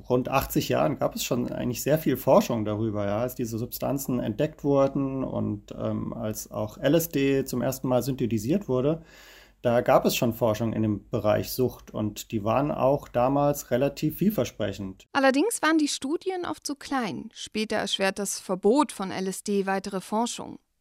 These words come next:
Speaker 2: Heute weiß man, Psilocybin wirkt auf das sogenannte Glutamatsystem im Gehirn.
Speaker 1: Man weiß, wenn verschiedene Reize, die assoziiert sind mit der Drogenaufnahme, sei es jetzt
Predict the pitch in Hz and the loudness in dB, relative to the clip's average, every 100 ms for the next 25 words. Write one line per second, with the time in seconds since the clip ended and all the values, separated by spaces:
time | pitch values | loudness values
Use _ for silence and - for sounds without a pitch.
0 | _ - 403 285 226 220 277 294 330 - | _ -6 -4 0 0 2 2 2 2 -2
1 | - - - - 254 226 214 - 220 214 | -20 -20 -8 -2 0 0 0 0 0 4
2 | 269 339 381 339 311 - 254 - 233 226 | 6 6 4 0 0 -2 -2 0 0 2
3 | 233 254 262 233 226 226 220 233 226 214 | 0 2 4 4 2 0 0 -2 0 2
4 | 208 226 247 - 202 - 202 196 196 - | 4 2 2 -2 -4 -2 -2 -2 -4 -4
5 | 202 196 185 214 - - 113 110 107 120 | -2 -2 -2 -2 -4 -6 0 2 6 6
6 | 143 - 123 120 120 - 123 - 143 131 | 6 4 2 4 2 2 0 2 4 4
7 | 113 110 120 170 - 156 139 120 117 - | 4 4 6 6 6 4 4 0 0 -2
8 | - 135 160 214 - 131 120 110 123 123 | -2 2 4 4 4 2 2 2 0 0
9 | - - _ 120 110 113 110 104 98 - | -2 -12 _ 0 2 4 4 2 -2 0
10 | 139 139 127 113 110 110 107 110 110 107 | 2 2 2 2 2 2 4 4 6 6
11 | 107 110 - - - - 104 117 110 117 | 4 2 -4 -14 -10 -2 2 2 0 0
12 | 110 - - | -2 -4 -8